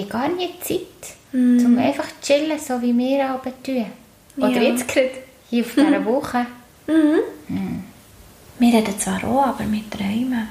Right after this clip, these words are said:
Speaker 1: Mhm.
Speaker 2: Und wir reden nicht über die anderen, so wie die Erwachsenen Alben, dass der jemand blöd ist und hier jemand blöd ist.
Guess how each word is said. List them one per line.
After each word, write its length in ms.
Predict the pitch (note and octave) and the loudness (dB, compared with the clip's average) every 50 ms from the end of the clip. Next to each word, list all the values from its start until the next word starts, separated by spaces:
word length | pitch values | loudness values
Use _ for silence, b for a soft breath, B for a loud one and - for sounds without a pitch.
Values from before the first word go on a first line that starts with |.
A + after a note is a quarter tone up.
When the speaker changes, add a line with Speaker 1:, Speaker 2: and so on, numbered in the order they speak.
| - - - - - - - | -10 -18 -20 -20 -18 -8 -6
Speaker 1:
Mhm. 460 | G#3 G3+ G3 F3+ F#3 F#3+ F#3 G3 G#3 G#3 G3+ - - - - - - - - - - - - - - - - - - | -4 -2 -2 -2 -2 -2 -2 -2 -4 -6 -10 -16 -20 -20 -20 -20 -20 -20 -20 -20 -20 -20 -20 -20 -20 -20 -20 -6 -2
Speaker 2:
Und 100 | - C#4 C#4+ | 2 4 4
wir 120 | C4+ A3 | 6 4
reden 220 | G3 F#3 F3+ F#3+ | 4 2 2 2
nicht 160 | F#3 F#3+ F#3 G3+ | 2 2 0 -2
über 160 | G#3 - G#3+ | -6 -6 -6
die 220 | A3 - - - | -6 -6 -8 -8
anderen, 800 | - - - - - G#3+ A3+ A#3 A#3 A#3 A#3 A#3 A3+ A3+ A3 A3 | -8 -8 -6 -4 0 2 2 4 4 4 4 4 2 2 2 0
so 400 | A3 - A3 G#3+ - A3 G#3+ B B B B B B B B B - - - - - - - - - - - | 0 -2 -2 0 2 0 0 B B B B B B B B B -20 -20 -20 -20 -20 -20 -20 -20 -20 -6 -4
wie 80 | - A3 | -2 -2
die 160 | A3 - A3 | 0 2 2
Erwachsenen 680 | G#3 G3+ G3+ G3+ G3 G3 G#3 G#3 - - - A#3+ A#3 A#3 | 2 2 2 2 2 0 0 0 -2 0 2 2 2 2
Alben, 680 | A#3+ A#3 - - - G3+ G3 G3 G#3 G#3 - G#3 G#3+ G#3+ - - - - - - - - - | 0 -2 -2 -2 -2 0 0 0 0 0 0 0 0 -2 -4 -8 -14 -20 -20 -20 -20 -12 -6
dass 240 | - G#3 G#3+ - - | -4 -4 -4 -4 -4
der 140 | - G3 F#3+ F#3+ G3 G3 G3+ G#3 - | 0 0 2 4 4 2 0 0 -4
jemand 160 | A#3+ A3 - | -8 -6 -4
blöd 440 | - G#3 G#3 G3+ G3+ G3+ G3+ G3+ - | -2 0 0 0 0 0 0 -2 -2
ist 220 | - A3 - - | -4 -4 -4 -4
und 200 | - G#3+ G#3 G3 | -2 -2 -2 -2
hier 200 | - - G#3+ G#3 G#3 | 0 0 2 2 0
jemand 280 | G#3+ - A3+ A3 G#3+ - | 0 -2 -4 -4 -4 -4
blöd 400 | G#3 G3+ G3+ G#3 G#3 G#3 - - | -4 -2 -2 -2 -2 -2 -2 -2
ist. 240 | G#3 G3+ - - | -2 -2 -4 -6